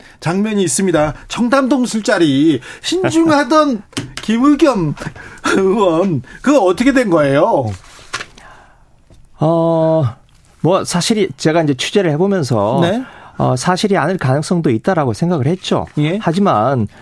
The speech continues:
Speaker 2: 물어보는 게 저희들의 의무 아니겠습니까?
Speaker 1: 예.
Speaker 2: 아, 구체적인 제보를 받은 상태에서 물어보는 게 저희들의 의무고,
Speaker 1: 네.
Speaker 2: 특히 제가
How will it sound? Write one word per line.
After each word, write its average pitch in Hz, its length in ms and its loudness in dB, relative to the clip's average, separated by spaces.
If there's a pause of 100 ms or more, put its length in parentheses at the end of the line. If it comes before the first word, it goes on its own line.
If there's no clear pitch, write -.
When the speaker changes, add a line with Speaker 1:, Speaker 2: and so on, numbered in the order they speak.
(1400)
Speaker 2:
물어보는 185 580 2
게 147 220 2
저희들의 131 600 2
의무 131 340 2
아니겠습니까? 117 640 0
Speaker 1:
예. 104 480 0
Speaker 2:
아, 95 600 -4
구체적인 107 520 -2
제보를 101 360 0
받은 101 360 -2
상태에서 101 500 -4
물어보는 101 580 0
게 101 500 -2 (1040)
저희들의 113 360 0
의무고, 113 680 0
Speaker 1:
네. 147 100 0
Speaker 2:
특히 135 320 0 (220)
제가 143 640 2